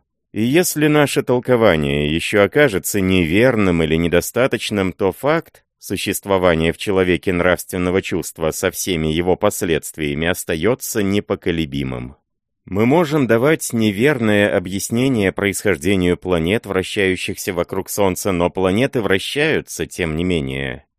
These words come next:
И одна из них несёт нас на себе в пространстве.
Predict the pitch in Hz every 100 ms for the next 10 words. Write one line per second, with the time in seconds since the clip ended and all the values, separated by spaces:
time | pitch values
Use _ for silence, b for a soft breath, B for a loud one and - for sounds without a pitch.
0 | _ 87 87 71 85 117 170 135 139 151
1 | - 110 110 - 143 - 120 123 147 -
2 | - - 95 95 - 92 80 69 - 87
3 | 90 - 85 78 - - 69 67